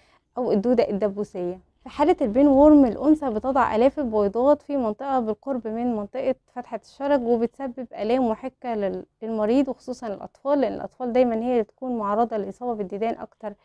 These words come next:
من ال-، الأشخاص الكبار. آه، وبتظهر البويضات مع عينات الستور، بتظهر عديد من البويضات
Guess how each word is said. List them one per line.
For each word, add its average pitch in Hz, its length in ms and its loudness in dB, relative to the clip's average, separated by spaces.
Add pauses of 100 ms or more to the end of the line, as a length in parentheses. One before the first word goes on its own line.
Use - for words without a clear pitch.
(420)
من 220 280 -2 (200)
ال-، 202 180 -8 (240)
الأشخاص 233 480 -8
الكبار. 240 500 0 (600)
آه، 254 220 2
وبتظهر 277 720 4
البويضات 208 600 0
مع 240 140 -8
عينات 233 400 -4
الستور، 294 380 -2
بتظهر 254 420 -6
عديد 247 280 0
من 208 160 -4
البويضات 196 520 -6